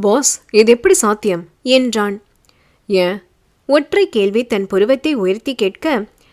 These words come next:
"இல்ல பாஸ், we know அது எவ்வளோ பெரிய கம்பெனின்னு. திடீர்னு எப்படி இப்படி ஆகும்?" "அதுக்கு என்ன பண்றது? இதுக்காக ரெண்டு நாள் என்னோட மூளை ரொம்ப வேலை பார்த்திருக்கு, you know?" என அவனைப் போலவே திருப்பி கேட்டான் விக்ரமாதித்யன்.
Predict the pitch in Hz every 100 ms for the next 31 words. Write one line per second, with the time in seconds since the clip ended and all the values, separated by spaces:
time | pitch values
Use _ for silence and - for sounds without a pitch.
0 | _ _ - 202 262 185 185 269 202 190
1 | 220 294 185 _ - 208 247 233 233 339
2 | - 202 180 190 214 226 190 180 180 -
3 | 208 285 339 254 226 359 269 - 233 196
4 | 190 202 226 _ _ _ _ _ _ _
5 | _ _ _ - 185 185 208 277 269 175
6 | 165 170 196 214 180 _ - 196 190 180
7 | 175 208 247 _ 202 196 226 247 180 180
8 | 202 175 165 165 185 175 196 _ - 196
9 | 214 294 320 175 175 175 170 165 160 165
10 | _ 196 196 233 359 _ _ _ 254 294
11 | 311 220 247 311 330 233 202 254 - 240
12 | 285 311 196 185 202 302 233 233 226 208
13 | 196 190 202